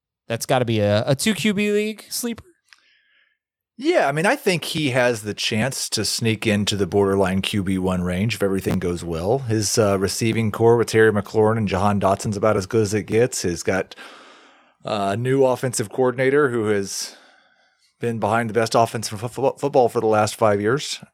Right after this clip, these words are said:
Speaker 2: And <laughs> he showed us in college some rushing ability. And so if he could run for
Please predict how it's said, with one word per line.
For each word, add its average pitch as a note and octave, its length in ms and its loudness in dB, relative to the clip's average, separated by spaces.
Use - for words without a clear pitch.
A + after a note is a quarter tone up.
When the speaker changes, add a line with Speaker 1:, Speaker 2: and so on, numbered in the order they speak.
Speaker 2:
And G#2+ 800 2
<laughs> - 960 -20
he D#3+ 420 -2
showed C3 460 2
us G3 340 -2
in B2 240 -6
college A2+ 480 0
some C#3 300 0
rushing D3 400 0
ability. F3+ 520 -2
And A2 200 -6
so A2+ 280 2
if A2 140 2
he D3+ 120 0
could D3+ 180 0
run A#2+ 460 0
for A#2 380 0